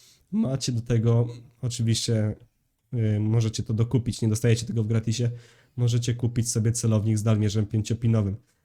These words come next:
Y, dalmierz, chodzi o to, że w tym miejscu macie sobie dalmierz i ten dalmierz, y, patrzy wam, na jaką odległość celujecie. Powiedzmy, będzie to dwadzieścia metrów, czyli podświetli wam pierwszy pin na czerwono, czyli ten, który tutaj wskazuje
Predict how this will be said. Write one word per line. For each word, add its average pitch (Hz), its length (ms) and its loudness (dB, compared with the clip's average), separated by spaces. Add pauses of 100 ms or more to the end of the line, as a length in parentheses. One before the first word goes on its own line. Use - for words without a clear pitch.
(160)
Y, 107 440 2
dalmierz, 151 420 0
chodzi 139 260 0
o 147 60 0
to, 135 160 -2
że 113 140 2
w 107 60 0
tym 196 200 0
miejscu 147 300 0
macie 107 240 0
sobie 101 240 -2
dalmierz 139 580 -2 (360)
i 185 180 -2
ten 120 260 0
dalmierz, 127 480 2
y, 107 300 2
patrzy 127 320 -4
wam, 117 180 2
na 113 100 4
jaką 127 240 -2
odległość 113 400 2
celujecie. 107 360 0
Powiedzmy, 120 380 0
będzie 117 220 2
to 113 200 0 (320)
dwadzieścia 117 420 0
metrów, 104 460 -2 (340)
czyli 233 280 -4
podświetli 160 560 -2
wam 131 180 2
pierwszy 143 440 0
pin 117 240 2
na 113 100 2
czerwono, 107 400 0
czyli 110 200 -2
ten, 127 200 -2
który 117 180 2
tutaj 113 160 2
wskazuje 117 460 2